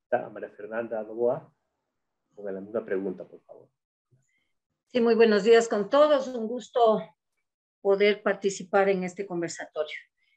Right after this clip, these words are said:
Speaker 2: La primera cosa que yo insisto siempre que estamos en mesas redondas o en este tipo de eventos es tener claridad analítica desde qué punto y con qué teoría y con qué metodología y, y lógica analítica estoy entrando a poder cortar un objeto de estudio.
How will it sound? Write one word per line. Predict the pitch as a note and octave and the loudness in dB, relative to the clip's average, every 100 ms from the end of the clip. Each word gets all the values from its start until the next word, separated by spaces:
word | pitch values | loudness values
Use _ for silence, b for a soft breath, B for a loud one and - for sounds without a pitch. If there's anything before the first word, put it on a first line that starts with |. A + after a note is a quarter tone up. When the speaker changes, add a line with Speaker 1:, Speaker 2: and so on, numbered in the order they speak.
| - | -12
Speaker 2:
La | G3+ | -6
primera | C4+ C4+ C#4 C4+ | 0 2 2 4
cosa | C4 C4 C4 | 2 4 4
que | G#3+ | 4
yo | G#3 | 4
insisto | G#3 - A3+ - A3 | 0 -2 -6 -2 -2
siempre | A3+ G#3+ G#3+ G#3+ | 0 0 -2 -4
que | |
estamos | F#3+ G#3 G#3 G3 | -6 -4 -2 0
en | F#3+ | 0
mesas | G3 G3+ F#3+ | -2 -2 -4
redondas | F3 F#3 A3 A#3 A3 G#3+ G#3 G#3 _ _ _ _ - | -2 2 2 4 2 2 0 -6 _ _ _ _ -8
o | |
en | F#3 F#3+ | -4 -4
este | F#3+ | -4
tipo | G3 - G3 F#3 | -8 -6 -4 0
de | F#3 | 2
eventos | B3 C4+ C4+ G3 G3 | 2 2 2 2 2
es | - - | -4 0
tener | B3 B3+ | 0 0
claridad | B3+ A3+ G3 G#3+ A3 | 2 2 4 2 0
analítica | G3+ F#3 A3 A#3 A3+ F#3 | 0 -2 -4 -6 -4 -4
desde | E3+ E3+ E3+ | -4 -12 -12
qué | G3 | -10
punto | - B3 A3+ E3+ D#3+ - _ _ _ _ | -6 -6 -4 -4 -4 -12 _ _ _ _
y | G3 F#3 | -8 0
con | F#3+ F#3+ | 0 2
qué | G#3+ | 0
teoría | G#3+ F#3+ F#3+ B3 G#3 | 4 4 4 4 4
y | F#3+ - | 2 0
con | F3+ | -4
qué | F3 | -2
metodología | G3+ G3 F#3 E3+ E3+ - G#3 G3 | -2 -2 -2 -2 -4 -4 -2 0
y, | F3+ G3+ | -2 -8
y | F#3 | -8
lógica | F3+ G3+ G3+ G#3+ F3 | -2 -2 -2 -8 -6
analítica | E3 F#3+ G3 G3 F3+ | -4 -6 -6 -4 -4
estoy | - F#3+ F#3 | -4 -4 -2
entrando | F3 F#3 F#3+ G3+ G#3+ G3+ - | -2 -2 -2 0 -2 -4 0
a | G3 A3 A3 | 2 2 0
poder | F3+ F3+ G3 | -2 -2 -4
cortar | F3+ - F#3 | -8 -4 -2
un | F#3+ D3 | 0 -4
objeto | D3 F3+ G3 | -8 -6 -4
de | G3+ | -4
estudio. | - D#4 | 0 0